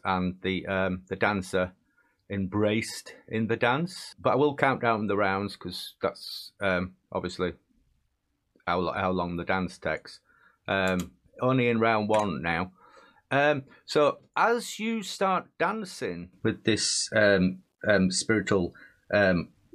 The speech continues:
uh, um, insubstantial woman, um, you start, um, having strange images, um, come into your mind, um, and you figure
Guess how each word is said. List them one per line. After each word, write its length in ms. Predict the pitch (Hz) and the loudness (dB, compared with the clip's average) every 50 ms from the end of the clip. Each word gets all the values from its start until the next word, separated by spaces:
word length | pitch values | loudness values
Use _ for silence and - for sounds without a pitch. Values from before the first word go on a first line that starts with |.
| - - | -4 0
uh, 140 | 95 95 - - | 0 0 2 2
um, 320 | 104 104 98 92 90 92 - - | 4 4 6 4 4 0 -2 -2
insubstantial 880 | - 113 - - 101 92 - - 101 104 98 92 - - 98 95 92 - - | -2 0 0 0 0 0 2 2 4 4 4 2 2 2 2 2 2 0 2
woman, 420 | 101 98 92 92 92 101 113 - - - - - _ _ _ | 2 4 4 4 4 2 0 -2 -8 -16 -20 -20 _ _ _
um, 600 | - 131 139 143 143 143 143 147 143 143 139 135 - _ _ _ _ _ _ _ _ - - _ _ _ _ _ - | 0 2 2 4 2 2 2 2 2 0 -2 -6 -10 _ _ _ _ _ _ _ _ -20 -20 _ _ _ _ _ -6
you 120 | 143 160 | -4 -4
start, 640 | - - - 202 196 220 220 208 175 107 - - - - _ _ _ - | -4 0 2 2 4 4 4 2 2 0 -2 -6 -12 -14 _ _ _ 0
um, 340 | 139 143 147 147 139 131 - - | 2 2 2 2 -2 -4 -4 -4
having 500 | - 151 165 165 160 156 156 147 131 - _ _ _ _ _ _ _ _ _ _ _ _ _ _ - - - _ _ _ | -2 2 4 4 4 4 2 0 -4 -6 _ _ _ _ _ _ _ _ _ _ _ _ _ _ -20 -20 -20 _ _ _
strange 380 | _ - 196 220 220 - - - | _ 2 4 4 2 0 0 2
images, 800 | 147 175 202 226 220 - - 156 110 90 78 - - - - - - _ _ _ - - - _ _ _ - | 4 4 4 4 2 2 2 4 4 4 2 0 -4 -6 -6 -8 -12 _ _ _ -20 -20 -20 _ _ _ 0
um, 680 | 120 127 123 127 127 123 123 127 127 127 127 123 113 - - - | 2 4 4 4 6 6 6 4 4 4 2 0 -2 -4 -6 -2
come 120 | - 156 | 0 0
into 260 | 165 165 - - 151 | 0 0 0 0 2
your 200 | 151 151 151 160 | 4 4 4 4
mind, 680 | 156 143 139 143 151 170 185 170 123 101 87 82 85 - - _ _ _ _ _ _ _ _ _ _ _ _ _ _ _ _ _ _ _ _ - | 2 4 4 4 4 4 2 2 0 0 -2 -2 -4 -8 -12 _ _ _ _ _ _ _ _ _ _ _ _ _ _ _ _ _ _ _ _ -2
um, 280 | 135 139 147 147 147 143 | 0 2 2 2 2 0
and 160 | - 151 160 | 0 0 0
you 100 | 156 156 | 0 -2
figure 520 | 151 - - 190 196 190 160 151 143 131 | 0 0 0 0 2 4 4 2 2 0